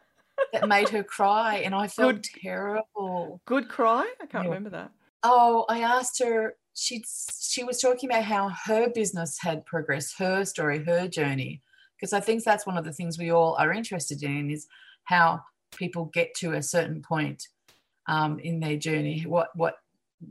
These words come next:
Speaker 2: what is the catalyst for it. And she sort of briefly went over things, and she said that she'd, you know,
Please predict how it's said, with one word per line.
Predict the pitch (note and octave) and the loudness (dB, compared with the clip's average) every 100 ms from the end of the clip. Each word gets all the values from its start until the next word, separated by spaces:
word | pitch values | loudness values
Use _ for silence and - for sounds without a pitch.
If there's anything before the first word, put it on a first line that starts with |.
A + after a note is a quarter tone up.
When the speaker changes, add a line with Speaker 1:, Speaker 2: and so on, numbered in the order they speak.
| D3 | -10
Speaker 2:
what | D3+ - _ _ | -10 -10 _ _
is | E3+ | -8
the | F#3 | -8
catalyst | - F3 E3+ D#3+ D#3 - | 0 4 4 2 -4 -4
for | D3+ C#3+ | 0 0
it. | C#3+ - - - - _ | -2 -8 -20 -20 -20 _
And | F3+ F#3+ | -2 0
she | - B3 | -2 -4
sort | - G4 | -4 -4
of | G4+ A#3+ | -4 -4
briefly | A3 A3 C4 C4 A#3 B3 C4 C4 - | 4 6 4 0 -2 -2 -2 -6 -4
went | B3+ A#3+ | 0 4
over | A#3+ A#3+ | 4 4
things, | B3+ B3 A#3+ B3+ C4 - | 0 -2 -4 -4 -4 -2
and | A3 | -2
she | - A3 | -2 -4
said | - A3 | -2 0
that | A3 - | 0 -2
she'd, | - G#3+ G3+ - _ - - - _ _ | -2 -4 -6 -10 _ -20 -20 -20 _ _
you | G#3 | -6
know, | G3+ G3 G3 | -2 0 0